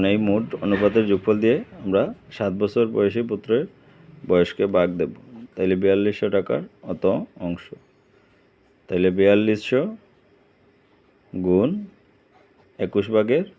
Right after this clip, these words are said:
সাত টাকা, ঠিক আছে? তাহলে একুশ দিয়ে আবার আমরা এখানে আগের মতো সেম, একুশ দিয়ে বিয়াল্লিশকে দুইশো বার কাটাকাটি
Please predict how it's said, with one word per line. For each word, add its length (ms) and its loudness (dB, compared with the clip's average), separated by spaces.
সাত 320 0
টাকা, 280 -4
ঠিক 180 2
আছে? 160 -4
তাহলে 260 2
একুশ 260 2
দিয়ে 160 8
আবার 220 6
আমরা 140 4
এখানে 200 0
আগের 220 2
মতো 140 -2
সেম, 220 2
একুশ 280 0
দিয়ে 140 -2
বিয়াল্লিশকে 480 2
দুইশো 320 0
বার 180 0
কাটাকাটি 420 2